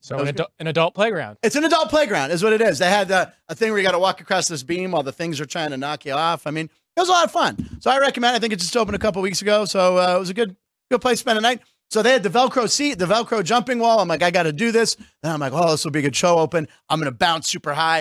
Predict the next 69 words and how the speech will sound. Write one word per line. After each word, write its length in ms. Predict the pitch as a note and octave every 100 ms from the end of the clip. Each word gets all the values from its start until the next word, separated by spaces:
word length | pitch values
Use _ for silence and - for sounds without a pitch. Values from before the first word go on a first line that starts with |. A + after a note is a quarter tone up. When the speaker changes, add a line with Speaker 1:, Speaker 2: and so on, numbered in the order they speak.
| D3
Speaker 2:
I'm 60 |
gonna 120 | D3 D3
land 240 | D#3+ D3+
backwards 480 | E3 D#3+ D#3+ D#3+ D3+
right 140 | D3+
on 60 | D3
the 80 | C3
bullseye 400 | D#3 D#3+ E3+ D#3
and 80 |
be 80 | D#3
like, 200 | C#3 C3+ _ _ -
'What's 200 | G#3+ -
up? 240 | D4 C4+
It's 140 | B3 -
time 220 | E4 D#4
for 100 | C#4
punchlines.'" 600 | A4 F#4 G4 D#4+ B3+ F3 _ _ -
Yeah, 140 | D3+ - -
it's 160 | G#3 C#4
not 160 | B3+
that 160 | C4 A#3
easy. 260 | A3+ C#3
You 80 | A#2
think 180 | C3 G#3+
it's 120 | G#3+
gonna 160 | G#3+ E3
be 280 | D3+ D3 C3+
a 40 |
little 220 | D3+ F#3 F3
easier. 400 | G3+ D#3+ C#3+ D#3+
And 200 | D3 D#3
as 160 | D3+ D3
you 60 |
saw, 400 | - G#3 D3 E3 _ _ _ _ _ _ - - - -
suffered 280 | D3 D3+ C3
some 100 | D3
groin 240 | D#3+ E3+
injuries 360 | C3+ A#2 A#2 A2+
as 100 | A2
well. 200 | A2 E2 - - _ _ _ _ _ _ _ -
Speaker 1:
Yeah, 120 | D3
it 60 | D3
didn't 200 | E3+ E3+
seem 180 | E3 D#3+
like 200 | D3 -
the, 180 | C3+ B2
the 80 | B2+
trampoline 360 | D3 C#3 C3
had 100 | B2+
much 140 | B2+ B2
spring 360 | - C#3 C3+ B2
to 120 | A#2+
it. 60 |
Speaker 2:
It 140 | D4+ -
didn't. 360 | F#4+ D4+ D3 -
It 120 | C4+
didn't. 200 | F#4 D4+
But 100 | E4
also, 200 | E4+ -
you're 180 | D4 C#4
afraid, 380 | - - C4 B3
a 80 | A#3+
little 220 | C4 C4
afraid. 640 | G#3+ - G#3+ A3 A3+ A3+ G3+
I 80 | F3+
mean, 160 | F3+
I 160 | E3+ F3
don't 120 | C#3
know. 280 | A#2 A2